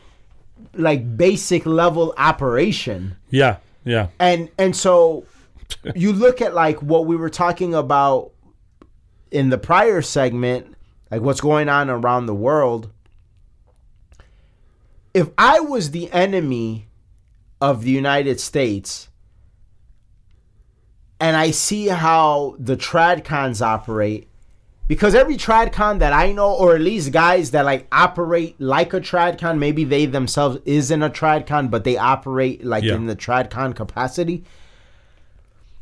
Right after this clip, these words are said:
Speaker 1: they're not, like, they're not doing anything exceptional.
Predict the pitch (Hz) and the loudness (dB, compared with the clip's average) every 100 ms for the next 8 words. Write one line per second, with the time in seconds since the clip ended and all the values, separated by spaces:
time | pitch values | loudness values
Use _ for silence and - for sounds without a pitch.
0 | - - - - - - - - - _ | -20 -20 -20 -20 -20 -20 -20 -20 -20 _
1 | _ _ _ _ _ _ _ _ _ _ | _ _ _ _ _ _ _ _ _ _
2 | _ _ _ _ _ 123 160 185 226 208 | _ _ _ _ _ -2 0 4 2 2
3 | 156 - - 160 139 123 - - _ _ | -2 -12 -8 -2 0 -2 -6 -20 _ _
4 | 175 135 165 196 170 131 180 185 160 160 | -6 -2 2 2 0 2 2 2 0 0
5 | 156 - 139 117 - 139 117 - 123 113 | -2 -2 -2 -4 -2 -2 -2 -4 -4 -4
6 | 117 | -4